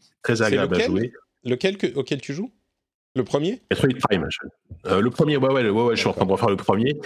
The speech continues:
Speaker 1: Et du coup, p-, probablement que je, je, je ferai le deux, que je n'avais jamais fini à l'époque parce que j'étais bloqué, euh, voilà,
Speaker 2: Alors
Speaker 1: j'étais
Speaker 2: qu'il
Speaker 1: resté bloqué sur
Speaker 2: suffisait,
Speaker 1: un boss relou.
Speaker 2: il te suffisait d'attendre encore quelques mois et t'aurais eu la trilogie refaite, euh, sur Switch.
Speaker 1: Ah,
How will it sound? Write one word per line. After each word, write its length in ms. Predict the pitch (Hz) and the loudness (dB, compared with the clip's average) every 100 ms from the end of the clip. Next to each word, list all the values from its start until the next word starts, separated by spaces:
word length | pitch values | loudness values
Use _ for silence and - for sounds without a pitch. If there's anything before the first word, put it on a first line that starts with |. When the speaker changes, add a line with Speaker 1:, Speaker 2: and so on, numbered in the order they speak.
| 131 | -2
Speaker 1:
Et 120 | 90 | 0
du 120 | 95 | 2
coup, 140 | 127 | 0
p-, 160 | 127 87 | -2 -4
probablement 580 | - 104 98 104 113 120 | 0 2 2 2 2 0
que 360 | 117 92 85 80 | 0 2 2 0
je, 180 | 82 | 0
je, 220 | 82 85 80 | 0 0 0
je 120 | 90 | 0
ferai 180 | - 92 | 2 2
le 60 | |
deux, 140 | 90 123 | 2 0
que 120 | 107 | 0
je 60 | 87 | 2
n'avais 160 | 90 | 0
jamais 180 | 85 98 | 2 0
fini 160 | 92 101 | 0 0
à 40 | |
l'époque 280 | 92 - - | 0 0 -2
parce 120 | - | -4
que 80 | - | -4
j'étais 200 | 78 - | -4 -4
bloqué, 400 | 76 85 - 95 | -2 -2 -2 -2
euh, 140 | 71 71 - - - _ | 0 -2 -8 -10 -10 _
voilà, 120 | 82 | 0
Speaker 2:
Alors 120 | 117 | 0
Speaker 1:
j'étais 100 | 135 | 0
Speaker 2:
qu'il 20 | 85 | 0
Speaker 1:
resté 200 | - 87 | 0 -2
bloqué 200 | 85 - | 0 0
sur 140 | 143 | 0
Speaker 2:
suffisait, 100 | 185 | 0
Speaker 1:
un 40 | 90 | -2
boss 100 | - | -2
relou. 260 | 92 107 135 _ | -2 -2 -6 _
Speaker 2:
il 100 | 160 | -6
te 60 | - | -2
suffisait 500 | 185 - 180 165 180 | -4 -2 0 0 0
d'attendre 500 | 165 - 180 185 143 | -2 0 -2 0 -2
encore 340 | 151 - 160 | 0 0 0
quelques 280 | - 180 - | -2 0 -2
mois 260 | 170 180 180 | 0 0 0
et 60 | |
t'aurais 280 | 143 143 143 | 0 -2 -2
eu 40 | |
la 140 | 151 135 | 0 -2
trilogie 500 | - 151 147 123 127 | -2 -2 0 0 0
refaite, 560 | 131 147 - 170 175 | 0 -2 -2 -4 -2
euh, 180 | 147 131 | 0 0
sur 220 | 131 147 | -2 -4
Switch. 480 | - 180 202 - - - _ _ _ - - 107 | -4 -4 -4 -4 -4 -8 _ _ _ -10 -6 -2
Speaker 1:
Ah, 180 | 131 | 0